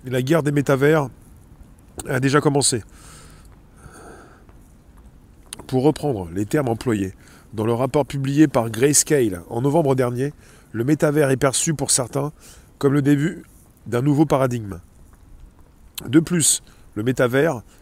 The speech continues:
pourrait devenir le socle de nouvelles technologies qui se retrouveront dans le web trois point zéro. Cependant, la présence d'un des gafam est redoutée. À l'occasion d'une interview, le cofondateur de The Sandbox, Sébastien Borget,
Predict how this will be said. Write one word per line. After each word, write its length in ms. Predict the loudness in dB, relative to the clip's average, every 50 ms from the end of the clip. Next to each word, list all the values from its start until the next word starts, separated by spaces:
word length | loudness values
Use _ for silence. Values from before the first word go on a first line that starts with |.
| -20 -10
pourrait 240 | -4 0 2 2 4
devenir 340 | 4 2 2 2 2 2 2
le 100 | 2 2
socle 400 | 2 4 4 2 2 0 -8 -14 -8
de 120 | -6 -2 -2
nouvelles 260 | 2 2 2 2 2
technologies 560 | 0 -2 -2 0 0 0 0 -2 -4 -8 -10 -14 -20 _ -20 -20 -20 _ -20 -14
qui 120 | -6 -2
se 140 | 0 2 4
retrouveront 500 | 4 4 2 2 0 0 0 0 0 0
dans 100 | 2 2
le 60 | 2
web 280 | 4 6 6 6 6 4 -2 -8
trois 160 | -6 -4 -4
point 160 | -2 -2 -2 -2
zéro. 300 | 0 0 0 0 -2 -4 -8 -16 -20 -20 -20 -20 -20 -12
Cependant, 380 | -8 -4 -4 -2 -2 0 0 2
la 120 | 2 0
présence 520 | 2 2 0 2 2 2 0 0 0 -2 -2
d'un 220 | -2 -2 -2 0
des 120 | 2 2 2
gafam 480 | 2 2 2 2 2 2 2 0 -2 -6 -10 -16 -20 -20 -20 -20 -6 -2
est 80 | -2 2
redoutée. 640 | 4 4 4 4 4 0 0 2 2 2 2 2 0 -6 -14 -20 -20 -20 _ _ _ -20 -20 -20 -20 -20 _ -20 -20 -20 -20 -20 -20 -18 -16 -16 -14 -16 -16 -16 -6 0
À 60 | 2
l'occasion 400 | 2 4 4 4 2 4 2 2
d'une 160 | 4 4 4
interview, 440 | 4 6 6 4 4 4 2 0 0 -2 -10 _ -14 -6
le 160 | -4 -4 -2
cofondateur 680 | 2 2 0 0 2 2 2 2 2 2 2 2 2
de 100 | 2 2
The 140 | 2 2 0
Sandbox, 640 | 0 0 0 -2 0 0 0 0 0 -4 -6 -6 -10 -18 -20 -20 -20 -20 -20 -14 -4
Sébastien 580 | -2 0 0 2 2 2 4 2 2 2 0 2
Borget, 420 | 4 2 2 2 0 -2 -4 -4